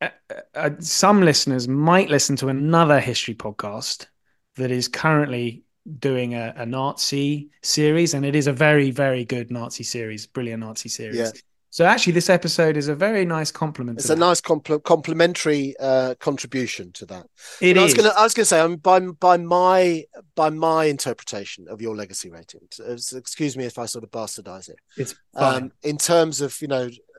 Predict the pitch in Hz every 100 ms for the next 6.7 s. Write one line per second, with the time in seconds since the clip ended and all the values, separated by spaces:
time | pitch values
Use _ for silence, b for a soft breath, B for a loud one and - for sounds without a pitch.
0 | _ 170 151 156 165 175 180 160 147 135
1 | 156 - 208 214 - - - 175 - 180
2 | 165 151 139 139 143 147 147 143 131 b
3 | b b _ _ 180 151 131 127 123 -
4 | 135 - 165 156 147 131 - 127 - 131
5 | 123 123 131 131 123 113 - 131 127 120
6 | 123 - 117 101 92 -